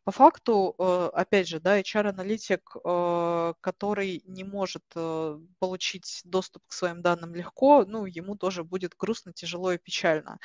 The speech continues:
Он будет терять время на то, чтобы добыть, да, информацию. Ну, это, в частности, касается каких-то локальных систем, да, где, например, отсутствует встроенный модуль репортинга, да, то есть, э, мне доводилось с таким сталкиваться, когда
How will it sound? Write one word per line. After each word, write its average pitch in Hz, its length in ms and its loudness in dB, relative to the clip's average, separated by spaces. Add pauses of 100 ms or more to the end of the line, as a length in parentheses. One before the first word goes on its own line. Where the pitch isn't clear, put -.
(280)
Он 180 200 2
будет 180 260 -4
терять 175 340 0
время 170 280 2
на 160 120 -14
то, 175 120 -2
чтобы 170 540 -6
добыть, 175 720 -4
да, 165 260 0
информацию. 190 880 0
Ну, 208 140 -4
это, 175 160 -8
в - 40 -12
частности, - 420 -8
касается 202 600 0 (320)
каких-то 190 440 -2
локальных 175 500 2
систем, 233 500 0
да, 180 200 4
где, 165 540 -2
например, 170 460 -6
отсутствует - 480 -8
встроенный 180 460 -4
модуль 170 320 -8
репортинга, - 600 -6
да, 170 180 -2
то - 100 -16
есть, - 220 -14
э, 151 140 -10
мне 175 220 -6
доводилось 170 500 -2
с - 40 -20
таким 170 240 -18
сталкиваться, 247 580 2
когда 170 420 0